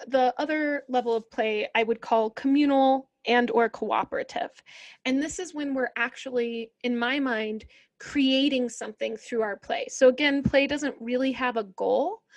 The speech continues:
but what I mean is there's, like, a larger purpose to it. So for me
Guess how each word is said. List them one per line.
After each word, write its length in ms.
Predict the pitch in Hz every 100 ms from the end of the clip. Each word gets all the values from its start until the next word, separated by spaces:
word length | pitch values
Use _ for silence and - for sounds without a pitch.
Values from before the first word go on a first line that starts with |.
| - - _
but 140 | - 285
what 120 | 277
I 100 | 262
mean 320 | 262 302 339
is 320 | 320 262 240 -
there's, 200 | 247 240
like, 220 | 240 240
a 60 | 240
larger 540 | 226 233 233 240 233
purpose 600 | 214 - 233 220 - - -
to 200 | - -
it. 280 | - - - _ _ _
So 480 | - - 277 277 262 _ _
for 160 | - 269
me 540 | 262 311 262 226 254